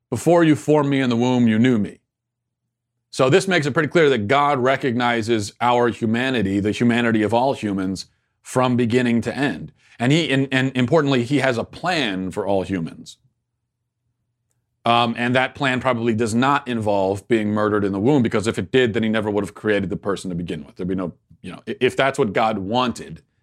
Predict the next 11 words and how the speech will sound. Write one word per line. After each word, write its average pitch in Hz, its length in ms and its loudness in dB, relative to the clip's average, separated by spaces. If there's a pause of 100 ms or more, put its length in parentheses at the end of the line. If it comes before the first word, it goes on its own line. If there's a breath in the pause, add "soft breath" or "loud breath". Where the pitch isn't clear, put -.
(120)
and 110 140 -2
intended, 110 640 -2 (2250)
God 143 240 4
is 147 80 -2
not 156 180 0
going 135 220 2
to 131 120 -2
make 120 640 0 (380)
a 120 80 0
human 123 340 2
life 113 380 0